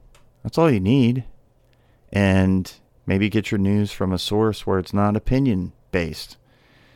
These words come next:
Fox News, C N N, M S N B C, uh,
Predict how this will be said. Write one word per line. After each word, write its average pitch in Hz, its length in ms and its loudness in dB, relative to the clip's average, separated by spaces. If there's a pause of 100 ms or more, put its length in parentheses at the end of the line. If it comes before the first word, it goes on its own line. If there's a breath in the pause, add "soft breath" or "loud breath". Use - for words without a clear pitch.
(160 soft breath)
Fox 95 380 0
News, 101 380 0
C 95 180 -4
N 95 160 0
N, 101 420 0
M 98 200 -2
S 98 120 -4
N 101 140 0
B 95 140 -2
C, 98 500 0 (640 soft breath)
uh, 87 280 -4